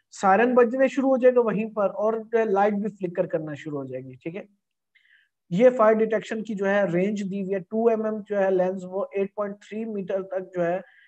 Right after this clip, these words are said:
eighty sensitivity के ऊपर कर सकते हैं, ठीक है। और जो है ट्वेल्व एमएम के ऊपर जो है testing condition, यानी अगर जो है ट्वेल्व एमएम तक हमने testing condition में अगर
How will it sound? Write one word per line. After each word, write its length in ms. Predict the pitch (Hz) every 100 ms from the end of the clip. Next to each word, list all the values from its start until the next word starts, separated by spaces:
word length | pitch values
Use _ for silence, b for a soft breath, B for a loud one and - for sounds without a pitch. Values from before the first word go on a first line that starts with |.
| b _
eighty 280 | 185 175 262
sensitivity 600 | 269 262 254 254 247 247
के 80 | 247
ऊपर 260 | 247 247
कर 160 | 220 220
सकते 340 | 220 208 -
हैं, 140 | 170 170
ठीक 240 | - 180
है। 120 | - b b b _
और 240 | 185 196 196
जो 120 | 202
है 200 | 208 208
ट्वेल्व 460 | 202 214 226 247
एमएम 280 | 226 214 214
के 140 | 202 202
ऊपर 240 | 202 208
जो 140 | 190
है 140 | 196 202
testing 480 | - 220 226 240 226
condition, 440 | 180 180 196 202
यानी 200 | 214 240
अगर 300 | 220 214 226
जो 160 | 220 208
है 100 | 196
ट्वेल्व 380 | 214 233 240
एमएम 240 | 240 233 226
तक 140 | 226 214
हमने 220 | 220 226
testing 420 | 220 220 - 233
condition 380 | 214 190 190 202
में 160 | 196 196
अगर 300 | 196 196